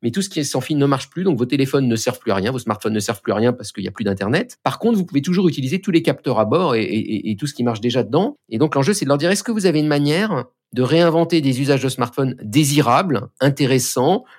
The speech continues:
ludiques, qui remplacent certaines fonctions qu'évidemment vous ne pouvez plus avoir. Par exemple, ça devient quoi un réseau social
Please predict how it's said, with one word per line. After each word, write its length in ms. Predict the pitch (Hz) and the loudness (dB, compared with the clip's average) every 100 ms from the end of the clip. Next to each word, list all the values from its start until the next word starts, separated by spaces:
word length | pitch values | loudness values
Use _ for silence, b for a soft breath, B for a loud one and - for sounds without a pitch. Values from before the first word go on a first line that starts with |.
| b | b
ludiques, 500 | 131 131 170 254 - _ _ _ _ | -2 0 -2 -6 -12 _ _ _ _
qui 120 | - | -2
remplacent 400 | 127 151 165 165 | 0 2 2 0
certaines 280 | - - 131 | -2 -4 -2
fonctions 400 | 143 135 - 147 | -2 -2 -2 -4
qu'évidemment 400 | 117 107 113 127 | -4 -2 -2 -2
vous 80 | 107 | -4
ne 80 | |
pouvez 160 | 95 123 | -2 -2
plus 120 | - | 0
avoir. 200 | 98 170 | 0 0
Par 100 | - | -2
exemple, 180 | 101 120 | -4 -4
ça 80 | 110 | -4
devient 200 | 98 117 | -2 0
quoi 140 | 160 135 | 2 4
un 40 | |
réseau 220 | 113 117 | 4 2
social 500 | 120 127 - 147 139 | 0 0 2 2 2